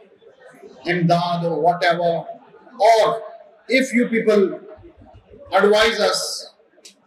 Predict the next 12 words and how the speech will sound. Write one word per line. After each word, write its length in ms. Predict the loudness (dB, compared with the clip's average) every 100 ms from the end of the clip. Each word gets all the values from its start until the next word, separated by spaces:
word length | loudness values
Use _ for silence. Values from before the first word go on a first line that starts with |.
| -20 -20 -20 -20 -20 -12 -2
Lahore 560 | 0 4 4 4 2
Bar 460 | 2 2 0 -4 -6 -18 -20 -20 _ 0
will 180 | 4 4
file 280 | 4 4 4
a 120 | 4 2
petition 680 | 0 2 0 0 -4 -6 -14 -20 _ _ _ _ _
along 400 | 0 2 2 0
with 160 | -2 2
our 220 | 2 0
Christian 460 | -2 -4 -2 -6 -6
community 480 | -6 -4 -4 -6 -4
lawyers 680 | 0 2 2 2 -2 -10